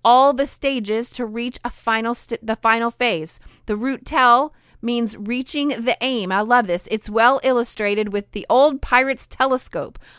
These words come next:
unfolding and extending out one stage at a time to function at full strength and effectiveness. So how is our love perfected? By abiding in an unbroken relationship with God,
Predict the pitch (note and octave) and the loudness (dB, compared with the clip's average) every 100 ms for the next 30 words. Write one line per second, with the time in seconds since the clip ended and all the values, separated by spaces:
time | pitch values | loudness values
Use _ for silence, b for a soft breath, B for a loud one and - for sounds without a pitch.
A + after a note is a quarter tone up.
0 | B - A#3+ D4+ - B3 A3+ A3 A#3 A#3+ | B -4 -2 -2 -2 0 2 0 -2 -2
1 | A3 G#3+ - - - A3+ B3 C#4 - A3 | -4 -4 -6 -12 -8 -6 -4 -4 -2 -2
2 | - F#3 G#3 B3 D4 - - A#3 B3 C4+ | -2 -6 -4 -2 -2 -4 -4 -2 -2 -4
3 | - A#3 A#3+ - G#3 F#3 G3 G#3 b b | -4 -4 -4 -8 -4 -4 -4 -10 b b
4 | - A#3+ - - D4 C#4+ E4 D4+ G#3+ - | -12 -12 -8 -6 -4 -4 -6 -6 -8 -10
5 | - - C4+ D4+ - A3+ G#3+ A3+ - b | -8 -2 -2 -2 -6 -4 -4 -6 -14 b
6 | b b - A3+ A3+ A#3+ - C#4+ - F#3 | b b -6 -4 -2 -4 -2 -4 -4 -10
7 | E3+ D3+ - - - _ B B B - | -8 -12 -12 -14 -14 _ B B B -8
8 | C#4+ C4 - B3+ D4+ D4+ - B3 C4 C4 | -4 -2 2 4 6 4 4 4 4 2
9 | A#3+ A3+ A#3+ - D4 C4+ F4 G4+ A3+ D#3 | 2 2 2 -4 -10 -4 -4 -4 -6 -8
10 | - B B B3 - A3+ G#3+ B3+ E4+ A#3+ | -10 B B 0 0 0 0 2 2 0
11 | G#3 G#3+ C4+ b _ B3 B3+ B3+ C#4 D4+ | -4 -4 -8 b _ 0 0 2 2 2
12 | C#4 B3+ C#4 B3 A#3 G#3 G#3 - G#3+ G#3 | 4 4 2 -2 0 0 0 -4 -6 -6
13 | G3 G3 - D#3+ C#3+ D3 A3 | -6 -6 -4 -4 -2 -2 -4